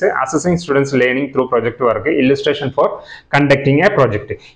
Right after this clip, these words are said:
ഇത്രയുമാണ് അതിന്റെ under-ിൽ വരുന്ന പോയിന്റ്സുകളായിട്ടുള്ളത്. ഇനി അടുത്തായിട്ട് നമുക്ക് എടുത്ത് discuss ചെയ്യാനുള്ളതാണ് seminars എന്ന് പറയുന്നത്.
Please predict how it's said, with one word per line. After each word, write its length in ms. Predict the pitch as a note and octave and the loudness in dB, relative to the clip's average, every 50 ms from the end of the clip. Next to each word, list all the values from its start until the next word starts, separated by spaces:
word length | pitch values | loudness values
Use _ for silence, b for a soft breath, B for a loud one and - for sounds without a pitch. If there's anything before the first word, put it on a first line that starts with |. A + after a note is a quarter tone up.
| _ | _
ഇത്രയുമാണ് 400 | F3 E3+ G3+ A3+ G#3 F3 D#3 D3+ | 0 4 6 6 6 6 6 6
അതിന്റെ 360 | D#3+ D3+ D3 C#3 D#3+ E3 E3+ D3+ | 4 4 4 4 4 4 4 4
under-ിൽ 200 | C#3+ C#3 C#3+ C#3 | 6 4 4 6
വരുന്ന 280 | C3+ C3 B2+ C3+ F3 | 6 4 4 4 4
പോയിന്റ്സുകളായിട്ടുള്ളത്. 800 | G#3+ - C#3 C3 B2 A#2+ - B2 C3 A#2+ A#2 G#2+ - A2+ A2+ A#2+ | 4 4 4 4 2 0 0 0 2 2 2 2 0 0 2 2
ഇനി 220 | C#3 D#3+ F3 G#3 F#3 | 2 2 2 4 4
അടുത്തായിട്ട് 400 | E3 D#3+ E3+ E3 A#3+ A3+ G#3 F#3+ | 4 2 4 4 4 4 4 4
നമുക്ക് 280 | F3+ E3+ D#3 D3+ - - | 2 0 0 0 -2 -2
എടുത്ത് 280 | C#3+ C3 B2+ - D#3 C#3 | -2 -2 -2 -2 -2 -2
discuss 320 | C3 B2+ - - C#3 - | -2 -4 -4 -6 -6 -2
ചെയ്യാനുള്ളതാണ് 580 | D3 C3+ C3 B2+ B2 B2 A#2+ A2+ B2 B2+ E3 F3+ | 0 0 0 0 0 0 0 0 0 0 -2 -4
seminars 640 | - - D3 C#3 C#3+ D3+ D#3 D3+ D3 D3 D3 - D3 | -2 0 0 2 2 2 4 4 4 2 2 0 0
എന്ന് 120 | C3+ B2+ | 0 2
പറയുന്നത്. 420 | A#2+ A2+ A2+ A2 G#2+ G#2 G2 G#2 | 2 2 0 0 -2 -2 -6 -4